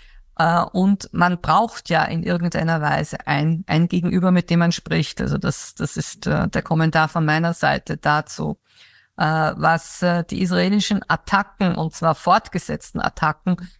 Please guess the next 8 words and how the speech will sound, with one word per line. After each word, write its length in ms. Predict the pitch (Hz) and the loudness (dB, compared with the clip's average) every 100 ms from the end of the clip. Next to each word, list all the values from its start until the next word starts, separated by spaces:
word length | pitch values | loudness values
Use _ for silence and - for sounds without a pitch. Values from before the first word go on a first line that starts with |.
| - | -10
auf 160 | - 160 | -4 -2
die 140 | - | -2
uno-Blauhelme 800 | 185 190 180 165 165 208 214 185 - | 0 2 2 2 2 4 2 2 2
anbelangt, 760 | 147 160 165 160 160 190 - - | 0 0 0 0 2 0 -2 -2
ähm, 360 | 160 156 151 - | 0 0 0 -6
so 340 | - - 175 - | -14 -6 -2 -2
ist, 460 | - 180 - - | -2 -4 -4 -6
äh, 180 | 170 165 | -2 -2